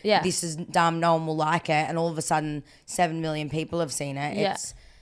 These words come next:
Speaker 1: One of my top, my top liked video is a video of me shoving marshmallows in Caleb's face.
Speaker 2: Yeah.
Speaker 1: Like, that's my top liked video.
Speaker 2: And you would have posted that going, "Yeah, this is cute, this is funny," but not thinking, "This is gonna be my biggest liked video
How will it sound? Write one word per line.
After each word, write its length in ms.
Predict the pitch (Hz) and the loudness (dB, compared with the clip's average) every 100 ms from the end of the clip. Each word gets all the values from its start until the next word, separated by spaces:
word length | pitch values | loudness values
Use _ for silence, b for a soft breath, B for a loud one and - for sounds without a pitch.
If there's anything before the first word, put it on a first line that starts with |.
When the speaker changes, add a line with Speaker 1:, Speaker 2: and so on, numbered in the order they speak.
| b | b
Speaker 1:
One 200 | 208 233 | 4 4
of 60 | 254 | 6
my 140 | 254 | 2
top, 320 | 247 226 214 214 | 2 0 -2 -2
my 180 | 214 208 | 0 0
top 360 | - 214 202 | 2 0 0
liked 260 | 196 196 196 | 0 -2 -2
video 420 | - 185 175 170 | -6 -2 0 0
is 380 | 165 180 175 - B B - | 0 -2 -4 -10 B B -6
a 20 | |
video 220 | 185 180 180 | 0 2 2
of 100 | 180 | 2
me 120 | 180 | -4
shoving 340 | - 170 175 | -2 -4 -2
marshmallows 540 | 170 170 - 160 - - | -4 -4 -6 -8 -8 -8
in 100 | 180 | -10
Caleb's 300 | - - - | -10 -10 -10
face. 240 | 120 - | -10 -4
Speaker 2:
Yeah. 120 | 220 | -2
Speaker 1:
Like, 120 | 196 190 | 0 0
that's 180 | 180 | -2
my 120 | 214 202 | 0 -2
top 240 | 196 185 | -2 -2
liked 220 | 175 185 | -4 -4
video. 260 | 185 175 226 | -4 0 4
Speaker 2:
And 120 | 220 | 4
you 120 | 226 | 4
would 100 | 240 | 2
have 80 | 247 | 6
posted 280 | 220 214 196 | 4 4 4
that 120 | 196 | 4
going, 300 | 196 190 190 | 6 6 6
"Yeah, 140 | 202 196 | 4 4
this 180 | 196 | 2
is 80 | 196 | -2
cute, 260 | - 202 185 | -2 -2 0
this 140 | 180 | -2
is 100 | 170 | 0
funny," 300 | - 190 180 | 2 4 2
but 180 | 165 170 | 0 4
not 220 | 180 175 | 4 4
thinking, 380 | 190 180 175 170 | 0 -2 -4 -2
"This 160 | 165 165 | -2 -2
is 80 | |
gonna 180 | 151 165 | -2 -2
be 140 | 156 165 | 0 0
my 120 | 151 | 0
biggest 320 | 156 143 131 | -2 -4 -4
liked 220 | 151 147 | -6 -6
video 300 | 131 147 147 | -6 -6 -4